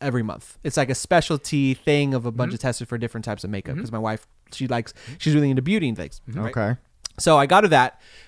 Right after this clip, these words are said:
Speaker 1: Um, couple months go by. She, I forget why, she just didn't want it. She didn't like it. So I
Speaker 3: Mm-hmm.
Speaker 1: canceled the subs-,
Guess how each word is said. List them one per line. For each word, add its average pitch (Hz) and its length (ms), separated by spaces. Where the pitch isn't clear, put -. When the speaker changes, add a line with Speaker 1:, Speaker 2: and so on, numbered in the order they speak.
Speaker 1:
Um, 131 480
couple 180 240
months 165 260
go 160 140
by. 147 280
She, 151 520
I 131 60
forget 185 240
why, 147 260
she 143 160
just 151 100
didn't 143 180
want 120 220
it. 123 120
She 131 80
didn't 123 160
like 104 220
it. 104 120
So 113 160
I 110 60
Speaker 3:
Mm-hmm. 92 80
Speaker 1:
canceled 139 340
the 123 60
subs-, - 260